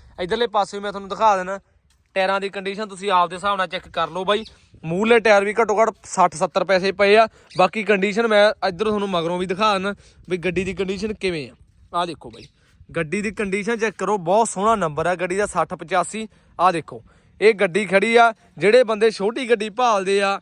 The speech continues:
ਛੋਟੇ ਪਰਿਵਾਰ ਵਾਲੇ, ਉਹਨਾਂ ਵਾਸਤੇ ਇਹ ਵੀਡੀਓ ਵਰਦਾਨ ਆ। ਇਹ ਗੱਡੀ ਤੁਹਾਨੂੰ ਮਿਲ ਜੂਗੀ ਬਹੁਤ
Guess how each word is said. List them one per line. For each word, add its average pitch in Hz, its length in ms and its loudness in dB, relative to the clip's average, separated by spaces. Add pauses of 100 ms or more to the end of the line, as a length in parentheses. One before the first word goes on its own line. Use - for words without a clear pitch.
(340)
ਛੋਟੇ 220 320 -2
ਪਰਿਵਾਰ 202 440 -2
ਵਾਲੇ, 190 220 -4
ਉਹਨਾਂ 240 320 -6
ਵਾਸਤੇ 220 460 -4
ਇਹ 202 280 0
ਵੀਡੀਓ 202 260 -4
ਵਰਦਾਨ 165 480 -6
ਆ। 208 80 -6
ਇਹ 214 200 -6
ਗੱਡੀ 185 200 -8
ਤੁਹਾਨੂੰ 180 220 -10
ਮਿਲ 165 200 -8
ਜੂਗੀ 175 220 -12
ਬਹੁਤ 196 280 -8